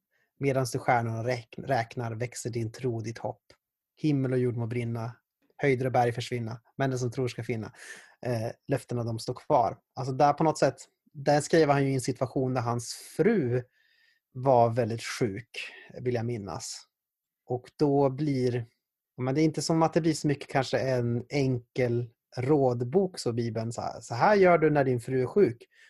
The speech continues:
Utan snarare det här att, ja, men man lever i den här världen, bi-, i Bibelns värld på något sätt och kan se, ja, men precis som Abraham så måste jag nu titta upp mot himlen och, och liksom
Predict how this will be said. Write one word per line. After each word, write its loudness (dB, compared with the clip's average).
Utan -2
snarare 4
det 4
här 4
att, -4
ja, -2
men -4
man 0
lever 2
i 0
den -2
här 0
världen, 2
bi-, -6
i -4
Bibelns -4
värld 2
på -6
något -8
sätt -8
och -8
kan -2
se, -2
ja, -4
men 0
precis -2
som 0
Abraham 0
så -6
måste -2
jag 0
nu -2
titta -4
upp -6
mot -8
himlen -4
och, -10
och -2
liksom -4